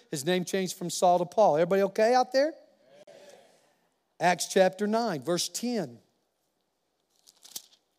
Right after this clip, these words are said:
It says this. "L-, living in Damascus was a believer named Ananias. The Lord spoke to him in a vision, calling his name, 'Ananias?'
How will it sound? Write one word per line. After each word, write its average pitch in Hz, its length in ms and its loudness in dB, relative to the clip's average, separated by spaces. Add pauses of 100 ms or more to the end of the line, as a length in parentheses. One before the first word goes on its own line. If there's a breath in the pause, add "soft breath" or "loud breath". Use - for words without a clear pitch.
(480)
It 143 80 -12
says 160 380 -2
this. 220 460 -4 (3750)
"L-, 147 260 -8
living 269 340 4
in 294 120 2
Damascus 240 640 -2
was 190 160 0
a 196 60 0
believer 202 380 0
named 214 320 -2
Ananias. 208 800 -4
The 170 80 -2
Lord 190 220 2
spoke 277 380 2
to 220 80 0
him 214 160 2
in 196 60 0
a 190 40 -2
vision, 233 380 -4 (240 soft breath)
calling 180 320 6
his 214 160 0
name, 233 400 0
'Ananias?' 151 840 -6